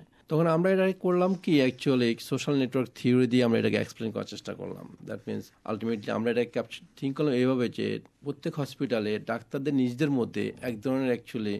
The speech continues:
কোলাবোরেশন নেটওয়ার্ক তৈরি হয়। তার মানে তারা কিভাবে বিভিন্ন পেশেন্টকে actually সার্ভিস প্রোভাইড করবে। For example, আমি একটা সহজ একটা এক্সাম্পল দিতে পারি। Maybe দেখা যাচ্ছে কি একটা হসপিটালে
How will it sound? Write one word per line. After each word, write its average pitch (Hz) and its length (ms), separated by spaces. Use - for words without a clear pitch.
কোলাবোরেশন 139 720
নেটওয়ার্ক 120 420
তৈরি 104 220
হয়। 87 220
তার 110 180
মানে 107 400
তারা 107 200
কিভাবে 107 840
বিভিন্ন 120 380
পেশেন্টকে 120 640
actually 104 480
সার্ভিস 123 520
প্রোভাইড 98 360
করবে। - 240
For 160 140
example, 170 320
আমি 160 200
একটা 156 200
সহজ 139 360
একটা 135 220
এক্সাম্পল 117 280
দিতে 110 180
পারি। 104 240
Maybe 110 260
দেখা 110 240
যাচ্ছে 117 320
কি 113 160
একটা 110 200
হসপিটালে 123 680